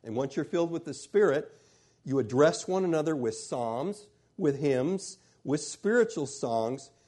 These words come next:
singing and making melody to the Lord with your heart, giving thanks always for everything to God the Father in the name of our Lord Jesus Christ. Why do some believers not like to sing?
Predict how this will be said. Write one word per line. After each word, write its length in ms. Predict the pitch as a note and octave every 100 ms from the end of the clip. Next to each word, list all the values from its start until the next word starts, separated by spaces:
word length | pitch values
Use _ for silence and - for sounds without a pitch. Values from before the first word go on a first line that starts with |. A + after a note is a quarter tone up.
| _ -
singing 680 | - - F#3 A3 E3 E3 D3
and 180 | B2+
making 500 | C#3+ D3 C#3+ C3 A#2+
melody 560 | A#2 D#3+ F#3+ F#3+ F#3 F#3+ _ _
to 140 | - C3
the 80 | B2
Lord 340 | A#2+ B2+ C3
with 140 | C3
your 100 | C3
heart, 340 | A#2 G#2 G#2 - - _ -
giving 320 | A#2+ D#3 E3+ E3+
thanks 440 | D#3+ D3+ D3 - -
always 480 | C#3 F3+ F3 C#3
for 160 | - B2+
everything 520 | C#3+ E3 F#3 F3+ C3+ B2
to 120 | G2+
God 320 | G#2+ A2 B2+
the 60 | C#3
Father 500 | - G#2 G2 G2+ G#2 _ _ -
in 120 | A2+
the 80 | G#2+
name 420 | A2 A2+ A#2+ A#2+
of 100 | G2+
our 60 | G2+
Lord 260 | G2 G2+
Jesus 280 | F#2 F#2 G2
Christ. 400 | - F2 E2 - _ _ _
Why 320 | D3 A#2+ C#3+ F#3
do 120 | F#3+
some 260 | - F3
believers 420 | E3 E3+ E3+ E3+ D#3+
not 200 | D#3 D#3
like 220 | D#3+ D#3
to 100 | D3
sing? 360 | - E3 F3+